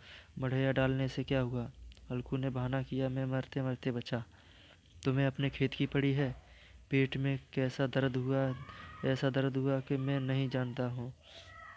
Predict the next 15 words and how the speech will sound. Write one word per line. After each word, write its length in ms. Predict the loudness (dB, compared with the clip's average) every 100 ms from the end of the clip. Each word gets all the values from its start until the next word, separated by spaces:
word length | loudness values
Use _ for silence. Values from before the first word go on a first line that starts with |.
| -20 -20 -20 -20 -18 -16 -16 -16 -2
दोनों 240 | 2 4 2
फिर 160 | -2
खेत 260 | -2 0 0
के 220 | 2 0 0 -8 -20 -20 -20 -10
डांट 360 | 0 2 2 -2
पर 380 | 0 2 2 2
आए। 300 | 2 4 2
देखा, 540 | -2 -4 0 0 2
सारा 300 | 2 4 4
खेत 300 | 4 0 0
रौंदा 280 | 0 2 2
हुआ 260 | 2 2 -2
था 340 | -2 -4 -4 -8 -20 -20 -20 -20 -20 -18 -2
और 220 | 4 4
जबरा 420 | 4 4 4 2